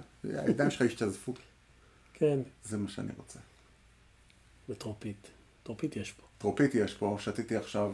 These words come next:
Speaker 1: אה, בירה, בירה נשר, שאני מאוד אוהב בירה נשר. עכשיו, אני לא יודע איך אני מתנהג, כל הדברים שאני נורא אוהב, פתאום יהיה לי
Speaker 2: תסתכל,
Speaker 1: אותם.
Speaker 2: מה אנחנו מתלוננים? אני מקנא בך קצת.
Speaker 1: אתה לא מקנא בי אפילו קצת.
Speaker 2: לא, אני מקנא בך קצת,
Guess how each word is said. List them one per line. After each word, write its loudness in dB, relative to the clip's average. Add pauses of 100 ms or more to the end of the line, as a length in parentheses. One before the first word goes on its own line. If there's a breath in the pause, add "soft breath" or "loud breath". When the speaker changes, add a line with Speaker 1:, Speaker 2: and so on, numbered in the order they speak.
Speaker 1:
אה, 0 (1080 loud breath)
בירה, 0 (100)
בירה -4
נשר, -6 (1200)
שאני -8
מאוד 0
אוהב 2 (100)
בירה -4
נשר. -10
עכשיו, -6
אני 2
לא 4
יודע -2
איך -8
אני -2
מתנהג, -2
כל 0
הדברים 0
שאני 2
נורא 6
אוהב, 6
פתאום -2
יהיה 8
לי 4
Speaker 2:
תסתכל, 10
Speaker 1:
אותם. 12
Speaker 2:
מה 10
אנחנו 8
מתלוננים? 6
אני 4
מקנא 2
בך 2
קצת. -14 (120)
Speaker 1:
אתה 4
לא 8
מקנא 8
בי 10
אפילו 6
קצת. -2
Speaker 2:
לא, 6
אני 8
מקנא 4
בך 4
קצת, 2